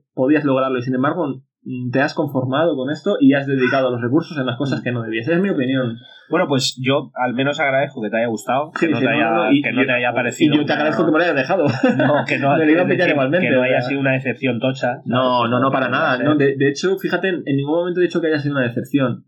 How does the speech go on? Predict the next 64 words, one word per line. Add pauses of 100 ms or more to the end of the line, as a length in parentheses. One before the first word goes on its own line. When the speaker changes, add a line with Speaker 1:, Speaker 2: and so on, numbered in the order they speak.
Speaker 2:
Sí. (160)
Speaker 1:
pero,
pero
creo (120)
que
tenía
el
potencial
para
haber
sido
muchísimo
mejor
Speaker 2:
Sí.
Speaker 1:
y
no
ha
sido. (260)
Speaker 2:
Sí.
Speaker 1:
Pero
bueno, (160)
a-,
al
margen
de
eso, (280)
después
de
toda
la
caña
que
se
le
había
dado,
no
me
ha
decepcionado,
porque
claro,
Speaker 2:
Ya,
ya.
Speaker 1:
escuchas
toda
la
caña
que
se
le
Speaker 2:
Yo
Speaker 1:
ha
Speaker 2:
creo
Speaker 1:
dado.
Speaker 2:
que
es,
yo
creo
que
ha
sido
vapuleado
Speaker 1:
Y